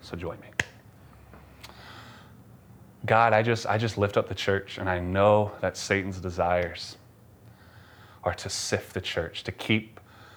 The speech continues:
my friends' eyes on so many other things, so many other things, God. But all of those things are not complete truths, and all of those things will lead people away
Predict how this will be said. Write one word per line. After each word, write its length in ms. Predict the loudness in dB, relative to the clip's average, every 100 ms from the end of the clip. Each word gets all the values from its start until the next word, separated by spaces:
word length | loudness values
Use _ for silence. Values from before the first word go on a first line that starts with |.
| -2
my 120 | -2
friends' 560 | -2 4 4 6 0 0
eyes 480 | 4 6 4 0 -4
on 140 | -8
so 340 | -8 0 0
many 200 | 2 2
other 180 | 2 2
things, 640 | -2 -4 -4 -6 -8 -10 -10 -16
so 340 | -4 4 6 6
many 200 | 4 4
other 180 | 2
things, 360 | -2 -6 -8 -10
God. 300 | -10 -8 -10 -14 -20 -20 -20 -20 -20 -20 -20 -14 0
But 160 | 0 4
all 280 | 4 6
of 100 | 4
those 260 | 0 -4 -8
things 500 | -8 -8 -8 -14 -20 -20 -20 -20 -20 -20 -20 -20 -20 -20 -20 -20 -20 -20 -20 _ -20 -20 -4
are 140 | -2
not 340 | 4 4 4 2
complete 380 | -6 -2 -4 -4
truths, 760 | 0 2 2 -2 -14 -14 -14 -16 -16 -20 -20 -20 -20 -20 -20 -20 -20 -20 -20 -20 -12 -4
and 120 | 4
all 260 | 8 8
of 80 | 6
those 200 | 4 0
things 380 | 0 0 0 -2
will 120 | -4
lead 360 | 0 0 0 -2
people 400 | -8 -8 -8 -8
away 600 | -6 -6 -6 -6 -8 -10